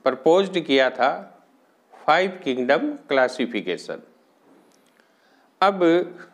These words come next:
जब जितने भी लिविंग ऑर्गेनिज्म थे उनको उन्होंने पांच किंगडम्स में जो है फाइव किंगडम में डिवाइड किया। नेमली क्या थे?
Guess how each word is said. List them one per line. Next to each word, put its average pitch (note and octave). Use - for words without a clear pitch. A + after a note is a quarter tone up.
जब E3
जितने E3
भी F3+
लिविंग E3+
ऑर्गेनिज्म D#3
थे G#2
उनको F#3+
उन्होंने D3+
पांच F3+
किंगडम्स D#3
में C3
जो A#2
है C#3
फाइव F3
किंगडम C3
में C#3+
डिवाइड A#2+
किया। A#2+
नेमली D3
क्या D3+
थे? D#3+